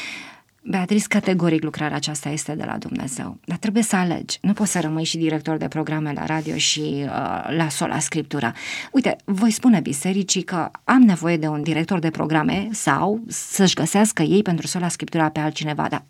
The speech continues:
tu alege Sola Scriptura sau Radio Vocea Speranței.” Tu ce crezi că am ales?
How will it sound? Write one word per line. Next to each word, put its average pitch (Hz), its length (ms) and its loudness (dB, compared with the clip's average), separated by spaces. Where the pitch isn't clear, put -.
tu - 140 6
alege 170 440 4
Sola 254 380 6
Scriptura 214 460 2
sau 175 200 2
Radio 151 260 0
Vocea 123 260 -4
Speranței.” - 560 -6
Tu 190 80 -4
ce 196 140 0
crezi 160 240 -4
că - 60 -8
am 139 100 2
ales? - 360 -6